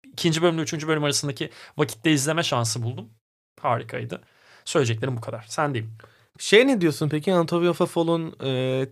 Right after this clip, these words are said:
Speaker 2: bu Twitter'da artık X de demem lazım galiba şu
Speaker 1: Twitter ya,
Speaker 2: platform
Speaker 1: Twitter.
Speaker 2: ama.
Speaker 1: Bana X dersen ben senden ka-, hani böyle ikinci ismimle bana seslenmişsin gibi
Speaker 2: Değil mi?
Speaker 1: bakarım.
Speaker 2: Arın.
Speaker 1: Efendim?
Speaker 2: <laughs>
Speaker 1: Kimden bahsediyorsun? Bir, bir, biri daha mı koltuk çekti?
Speaker 2: Vallahi üç kişiyiz bugün. Arın da burada.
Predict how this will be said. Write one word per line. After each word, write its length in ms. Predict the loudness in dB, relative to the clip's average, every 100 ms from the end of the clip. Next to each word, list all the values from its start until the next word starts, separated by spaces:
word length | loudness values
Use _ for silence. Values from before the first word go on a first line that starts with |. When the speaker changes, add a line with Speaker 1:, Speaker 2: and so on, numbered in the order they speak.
| _
Speaker 2:
bu 340 | -6 -2 -2 -2
Twitter'da 460 | -4 -2 0 4
artık 280 | 6 4 0
X 220 | -12 -6 -4
de 100 | -2
demem 300 | 0 0 0
lazım 320 | -2 -2 -2
galiba 280 | -2 -2 -2
şu 80 |
Speaker 1:
Twitter 200 | -2 2
ya, 60 | 2
Speaker 2:
platform 240 | 2 0
Speaker 1:
Twitter. 180 | -2 -2
Speaker 2:
ama. 100 | 2
Speaker 1:
Bana 160 | 4 4
X 180 | 4 6
dersen 360 | 4 4 2
ben 80 | 2
senden 360 | 2 2 2 0
ka-, 140 | 0
hani 200 | 2 2
böyle 100 | 0
ikinci 300 | 0 0 0
ismimle 300 | -2 -2 0
bana 140 | 0
seslenmişsin 640 | 0 -2 -2 -2 -2 -2 -2
gibi 80 | -2
Speaker 2:
Değil 140 | 0
mi? 60 | 4
Speaker 1:
bakarım. 160 | 6
Speaker 2:
Arın. 160 | 6 0 -8 -20 _ _ _ -6
Speaker 1:
Efendim? 300 | -2 -2 -2 _ -2 -2
Speaker 2:
<laughs> 340 | 4 4 4
Speaker 1:
Kimden 260 | 2 2 4
bahsediyorsun? 460 | 2 0 -6 -6 -8 -8 -8 -12 -12 -14 -14 -10
Bir, 140 | -2
bir, 300 | 0 0 -6 -4
biri 160 | 2
daha 120 | 4 4
mı 60 |
koltuk 240 | 2 -6 -4
çekti? 280 | -10 -10 -18 _ _
Speaker 2:
Vallahi 220 | 2 4 2
üç 100 | 0
kişiyiz 340 | -2 -2 -4
bugün. 220 | -4 -6 -2
Arın 280 | 2 4 4
da 100 | 0
burada. 300 | -2 -6